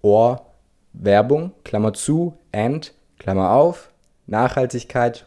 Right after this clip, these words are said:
Ohr, Sustainability, Klammer zu. Euer Suchstring würde jetzt sagen, okay, wir brauchen also irgendeins der Synonyme aus Marketing und irgendeins der Synonyme von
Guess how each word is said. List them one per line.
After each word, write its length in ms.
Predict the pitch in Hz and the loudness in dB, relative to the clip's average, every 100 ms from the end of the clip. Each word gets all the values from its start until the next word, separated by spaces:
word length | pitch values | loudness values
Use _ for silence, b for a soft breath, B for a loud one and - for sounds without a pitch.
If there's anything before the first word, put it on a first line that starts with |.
| _ | _
Ohr, 420 | 107 107 110 - b b | 0 2 2 -4 b b
Sustainability, 1200 | - 101 - 104 101 101 107 101 - - 110 107 - b b - | -12 -8 -2 0 2 0 0 -2 -8 -10 -6 -6 -8 b b -10
Klammer 320 | 98 98 98 | -4 0 -2
zu. 320 | - 98 82 - - | -2 -6 -6 -10 -10
Euer 180 | - 110 | 0 2
Suchstring 500 | - 185 - - 104 | 2 -6 -4 -2 0
würde 140 | 101 | 2
jetzt 180 | 101 98 | 2 2
sagen, 220 | - 113 | 0 0
okay, 300 | 113 - 104 - B B B B | -2 -4 -4 -4 B B B B
wir 120 | 98 | -10
brauchen 500 | - 113 131 143 143 | -2 2 2 0 -8
also 180 | 123 - | -8 -6
irgendeins 420 | 139 143 120 117 | -4 -2 -4 -6
der 100 | - | -8
Synonyme 460 | - 113 110 113 101 | -4 -2 0 0 -2
aus 200 | 98 - | -4 -2
Marketing 520 | 107 123 127 - 123 | -2 -2 -4 -4 -4
und 340 | - 135 139 - B B B | -2 0 0 -4 B B B
irgendeins 540 | 127 123 120 - 110 - | 0 0 0 -4 -6 -4
der 100 | 101 | -6
Synonyme 720 | - 101 98 104 113 110 107 - - - | -4 -2 0 4 4 4 0 -8 -20 -8
von 380 | - 101 101 | -2 0 0